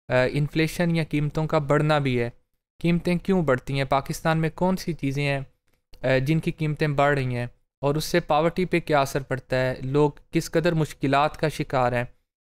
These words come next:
अ, ये सारी चीज़ों को पढ़ने से पहले हमें ये देखना है कि इन्फ्लेशन, अ, क्या होती है, इसकी बुनियादी वजूहात क्या होती हैं, पाकिस्तान में, अ, कौन सी, अ, टाइप्स की इन्फ्लेशन है और उनको कंट्रोल करने के सबसे बेहतरीन मेथड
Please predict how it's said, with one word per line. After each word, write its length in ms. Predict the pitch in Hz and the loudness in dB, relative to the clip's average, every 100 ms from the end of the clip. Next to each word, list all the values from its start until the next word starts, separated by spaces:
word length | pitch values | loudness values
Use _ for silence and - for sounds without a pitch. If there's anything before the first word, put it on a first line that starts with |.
| _ | _
अ, 40 | 135 | 0
ये 260 | 127 135 | 2 2
सारी 280 | 160 170 185 | 0 2 0
चीज़ों 280 | 190 170 175 | 0 0 0
को 120 | 180 | -2
पढ़ने 340 | 170 165 175 175 | 0 2 2 0
से 120 | 170 | -2
पहले 320 | - 160 165 | 0 2 2
हमें 220 | 156 151 | 0 -2
ये 180 | 143 151 | 0 0
देखना 360 | 156 143 - 147 | 0 -4 -2 -2
है 180 | 143 | -2
कि 180 | 143 151 | -4 -4
इन्फ्लेशन, 760 | 143 139 135 147 147 - 156 156 | -4 -4 -4 -4 -2 -2 -4 -4
अ, 20 | - - 131 131 131 127 - | -8 -12 -4 0 0 -2 -2
क्या 140 | 156 | 0
होती 420 | 165 160 139 143 143 | 2 0 -4 -2 -2
है, 260 | 135 135 - _ _ | -2 -4 -12 _ _
इसकी 260 | 147 - 156 | -6 -2 -2
बुनियादी 400 | 147 147 139 147 | 0 2 2 2
वजूहात 580 | 147 147 131 127 143 - | 0 0 0 0 0 -2
क्या 200 | - 156 | 0 0
होती 320 | 131 - 135 | 0 -2 -4
हैं, 160 | 131 - _ _ | -4 -6 _ _
पाकिस्तान 560 | 147 139 160 - 156 151 | -2 0 -2 0 0 2
में, 400 | 151 151 147 143 | 0 -2 -2 -4
अ, 360 | - 127 127 127 | -4 0 2 0
कौन 360 | - 156 180 | -2 0 0
सी, 360 | 175 - 170 160 | 0 -2 -2 -4
अ, 40 | - | -4
टाइप्स 560 | 131 131 147 143 143 | -4 -2 0 0 -2
की 180 | - 156 | -4 -2
इन्फ्लेशन 520 | 143 - 151 151 165 | -2 -2 -2 0 -2
है 300 | 156 139 139 | -2 0 -2
और 180 | - 139 | -2 -2
उनको 220 | 151 - | -4 -6
कंट्रोल 480 | 143 143 139 147 147 | -4 -4 -2 0 0
करने 300 | 143 135 139 | -2 -4 -4
के 220 | 131 143 - - - - | -4 -4 -6 -14 -20 -8
सबसे 360 | - 156 - 160 | -2 -2 0 -2
बेहतरीन 480 | 147 143 139 160 | 0 -2 -2 0
मेथड 440 | 165 139 139 - | 0 0 0 -4